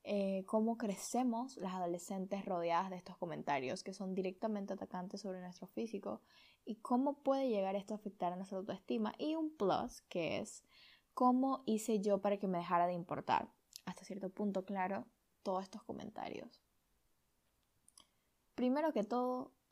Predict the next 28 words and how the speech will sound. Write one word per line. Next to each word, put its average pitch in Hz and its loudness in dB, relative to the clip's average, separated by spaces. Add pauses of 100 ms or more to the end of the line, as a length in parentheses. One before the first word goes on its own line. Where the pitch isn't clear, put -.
no, 214 4
para 226 8
ninguno 220 4
es 233 0
una 247 0
sorpresa 208 2
esto 190 -6
de, 208 2 (480)
es 202 -4
un 208 -8
seis, 269 2 (260)
aquí 214 4
es 202 4
un 208 8
dos, 262 8 (160)
la 202 0
otra 208 2
es - -8
un 214 2
ocho, 254 0 (200)
esta 214 0
es 214 0
un 196 0
cuatro, 262 4 (280)
y, - -4
y 269 10
así. 262 8
Probablemente 285 6